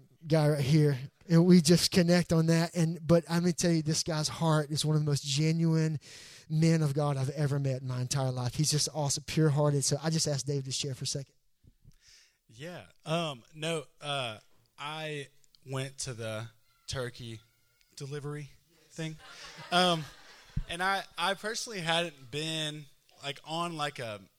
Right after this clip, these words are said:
Speaker 2: outreach in a long time of, like, just going with the body and, and really giving of your time. And it's, it's really cool and humbling, honestly, just to do that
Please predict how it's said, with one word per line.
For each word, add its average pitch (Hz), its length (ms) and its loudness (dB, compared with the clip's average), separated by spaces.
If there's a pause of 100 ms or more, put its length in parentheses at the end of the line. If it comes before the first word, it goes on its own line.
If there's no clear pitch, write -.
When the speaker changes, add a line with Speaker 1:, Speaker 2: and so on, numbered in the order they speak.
Speaker 2:
outreach 117 580 -10
in 104 100 -8
a 95 80 -8
long 104 360 -8
time 95 440 -10 (100)
of, 104 220 -14
like, 95 220 -14 (320)
just - 260 -8
going 123 320 -8
with 110 160 -12
the 107 80 -12
body 98 420 -8
and, 92 240 -14 (100)
and 98 280 -14 (880)
really 196 220 -6
giving 170 320 -6
of 135 160 -6
your 131 80 -12
time. 131 480 -8
And 127 100 -12
it's, 131 320 -6
it's 160 220 -6
really 240 240 -12 (100)
cool 196 240 -8
and 135 200 -14 (160)
humbling, 151 520 -10
honestly, 131 440 -6
just 127 300 -10
to 131 60 -10
do 135 220 -12
that 120 240 -10